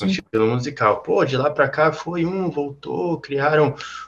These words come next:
Speaker 1: o indie, o emo, criaram não sei o quê, agora já tão falando de trap e tal.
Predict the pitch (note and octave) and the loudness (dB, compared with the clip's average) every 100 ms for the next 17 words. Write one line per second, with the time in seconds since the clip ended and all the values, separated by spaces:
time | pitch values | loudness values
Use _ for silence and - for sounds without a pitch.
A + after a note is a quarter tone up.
0 | - A2+ B2+ E3 D#3+ C3 B2+ A#2 G#2+ G#2 | -8 -4 0 2 2 2 0 0 -2 -4
1 | - G#2 A2 A2 G#2+ A2+ D3+ D#3+ D3+ C3+ | -10 -12 -10 -12 -4 -2 0 0 2 0
2 | A#2 A2 A#2+ A2+ A2+ A#2+ B2 A#2 A#2+ - | -2 -2 -8 -4 0 2 2 -2 -6 -14
3 | - - C#3+ D3 C3 B2 C3 B2 A#2+ B2 | -14 -10 -2 0 0 2 2 2 -2 -2
4 | A#2+ A#2 A#2 A#2 G#2+ - - C#3+ D3+ - | -4 -4 -4 -4 -8 -12 2 8 8 6
5 | - C3 D3 | 0 4 4